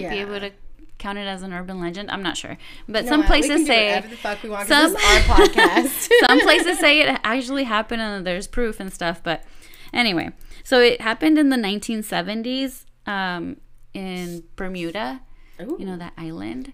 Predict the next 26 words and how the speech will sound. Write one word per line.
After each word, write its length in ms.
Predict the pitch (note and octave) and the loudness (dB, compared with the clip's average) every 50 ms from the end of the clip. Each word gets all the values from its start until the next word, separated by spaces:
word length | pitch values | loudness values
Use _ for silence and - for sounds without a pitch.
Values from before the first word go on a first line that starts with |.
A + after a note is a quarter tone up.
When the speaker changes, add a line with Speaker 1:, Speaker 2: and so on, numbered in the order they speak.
| - | -14
Speaker 2:
Yes. 180 | - E3+ G3+ - - - - - - | -14 -14 -14 -14 -16 -18 -20 -18 -16
Speaker 1:
So, 540 | - - - G#3 G3 G3 F#3+ F#3 F#3 - - - | -8 -4 -2 0 0 0 0 -2 -2 -6 -8 -8
um, 640 | - F#3+ F#3+ F#3 F3+ F3 E3+ E3+ E3+ - - - - - - - _ - _ _ _ _ _ _ - _ _ _ _ _ _ _ _ - - - | -6 -4 -2 -2 -2 -2 -2 -4 -6 -8 -10 -12 -14 -18 -20 -20 _ -20 _ _ _ _ _ _ -20 _ _ _ _ _ _ _ _ -20 -16 -8
there 220 | - G3 G3 F#3+ | -4 -2 0 0
was 960 | F#3 F#3 F#3 F3+ F3 F3 F3 E3+ F3 F3 F3 E3+ E3+ E3+ E3+ F3 F3+ - - _ _ _ _ _ - | 0 0 0 0 0 -2 -2 -2 -2 -2 -2 -2 -4 -4 -6 -8 -14 -20 -20 _ _ _ _ _ -12
a 100 | G#3+ G#3+ | -12 -10
family 440 | - - F#3+ F3+ F#3+ G3+ A3+ B3 B3+ | -10 -8 -8 -8 -6 -6 -6 -6 -6
that 140 | B3+ A#3+ G3+ | -6 -6 -6
had 300 | G#3 F#3+ F#3 F3+ F3+ - | -6 -6 -6 -8 -10 -14
two 420 | - - G#3+ G3 G3 F#3+ F#3 F#3+ | -12 -10 -8 -8 -8 -8 -8 -10
sons, 640 | F#3+ - - G#3 E3+ D3+ D3 F3+ G#3+ G#3+ - - F#3+ - | -10 -8 -4 -4 -2 -2 -4 -6 -8 -10 -12 -16 -16 -18
Speaker 2:
Mm-hmm. 420 | - G3 F#3+ A#3 - _ _ - - - - | -18 -20 -20 -20 -20 _ _ -18 -18 -16 -14
Speaker 1:
kind 200 | - F#3 F#3 F#3 | -12 -10 -8 -8
of 120 | F3 F3+ F3+ | -8 -8 -8
like 360 | F3+ F3 F3 F3 - - - - - - - - _ - | -10 -10 -10 -12 -14 -18 -20 -20 -20 -20 -20 -20 _ -18
your 180 | - F#3+ F3+ F3 | -16 -14 -14 -14
story. 440 | - - - - F#3+ G#3+ A3 G3+ F#3 | -14 -14 -12 -10 -8 -8 -6 -6 -6
Again, 300 | F3+ F#3 F#3+ G3 G3+ G3+ | -4 -2 -2 -2 0 0
I 80 | F#3+ F#3 | -2 -2
was 140 | F3+ F3 F3+ | -2 -4 -8
like, 160 | F3+ E3+ E3+ | -10 -12 -12
"Whoa, 220 | - E3+ G3 A3 G3 | -12 -10 -8 -8 -6
all 180 | F#3 F3+ F#3 | -6 -6 -6
these 180 | F#3 G3+ G3+ - | -8 -10 -12 -12
coincidences." 960 | - - F#3 F3+ G3 A3 A3+ - G3 F3+ F3 E3+ F3 - - E3+ E3 F3+ - - - - - - - | -12 -10 -8 -6 -6 -6 -6 -6 -6 -6 -6 -6 -6 -8 -10 -12 -12 -12 -14 -14 -16 -14 -14 -6 -2
Anyway, 380 | - B3 B3 A3+ F#3+ E3 E3 | -2 0 0 0 -2 -4 -4